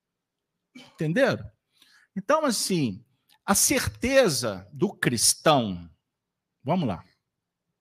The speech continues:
Isso não tem como fugir. Basta deixar a Bíblia falar.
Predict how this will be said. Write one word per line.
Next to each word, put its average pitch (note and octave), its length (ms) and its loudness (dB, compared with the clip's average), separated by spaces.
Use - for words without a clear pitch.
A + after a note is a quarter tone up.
Isso B3+ 180 0
não C4+ 60 0
tem C#4+ 120 0
como C4+ 200 2
fugir. A2+ 440 -2
Basta G#3+ 420 -2
deixar F#3+ 520 0
a F3+ 100 2
Bíblia G#3 500 -6
falar. - 600 -6